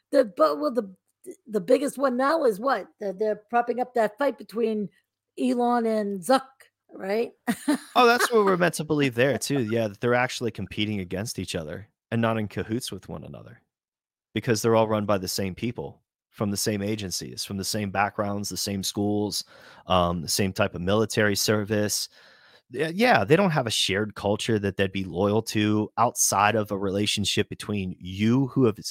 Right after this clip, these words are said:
Speaker 2: has never met them in your life, <laughs> right? <laughs> And only, and, and only connection with them, essentially,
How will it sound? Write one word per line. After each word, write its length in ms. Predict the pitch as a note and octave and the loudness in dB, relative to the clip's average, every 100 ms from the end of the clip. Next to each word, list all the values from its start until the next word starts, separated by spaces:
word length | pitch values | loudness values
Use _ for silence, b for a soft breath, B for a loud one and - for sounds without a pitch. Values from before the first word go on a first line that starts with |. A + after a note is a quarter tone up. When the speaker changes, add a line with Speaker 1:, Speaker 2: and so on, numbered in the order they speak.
| A#2 A2+ - | -10 -8 0
Speaker 2:
has 260 | A#2 G#2+ | 0 0
never 300 | A2+ A#2+ E3 | 0 2 2
met 240 | C3+ C3 - | 0 -2 0
them 180 | A2+ A2 | -2 0
in 100 | A2 | -2
your 140 | C3+ | -2
life, 340 | A2+ D2+ - _ - | -4 -8 -16 _ -12
<laughs> 520 | - - _ - - | -8 -10 _ -20 2
right? 260 | B2+ C#3 D#3+ - - | 4 4 2 -4 -4
<laughs> 440 | - _ - C#3 | -4 _ -20 -2
And 140 | C#3+ C3+ _ | 2 2 _
only, 460 | C#3 E3 F#3+ G3 - | 8 10 8 2 2
and, 140 | C3+ C#3 | 4 4
and 120 | C#3 C#3+ | 4 4
only 260 | E3+ A#3+ B3 | 4 4 0
connection 580 | - F#3+ A#3 - C#3+ | 0 2 2 0 0
with 220 | C#3 G#3+ - | 2 2 2
them, 320 | B2+ A2+ A2+ | 0 0 -4
essentially, 680 | A2+ - F3 - A#2 G#2 | -4 -2 -2 -2 -2 -4